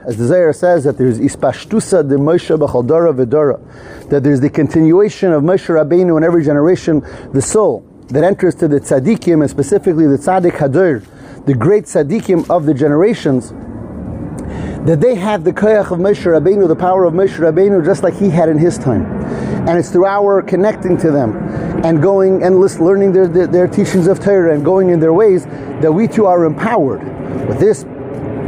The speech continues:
unbeatable power of Moshe Rabbeinu to overcome and to break down any sense, any type of klipa, any type of unholiness, as strong as it may be,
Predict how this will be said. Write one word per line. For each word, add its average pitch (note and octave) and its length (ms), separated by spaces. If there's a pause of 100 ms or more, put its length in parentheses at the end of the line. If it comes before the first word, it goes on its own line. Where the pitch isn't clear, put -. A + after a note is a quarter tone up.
(160)
unbeatable F3+ 600
power F3+ 280
of D3 120
Moshe F3 200
Rabbeinu E3 460
to - 80
overcome C#3+ 560
and C3 120
to D3 80
break B2+ 260
down F3 320 (380)
any A#3+ 200
sense, D3+ 440
any A3+ 260
type F3+ 300
of D#3 120
klipa, F3 340
any G#3+ 160
type F#3+ 220
of E3 120
unholiness, E3 600
as C#3+ 180
strong G3+ 340
as D3+ 100
it F#3 160
may D#3+ 140
be, E3+ 320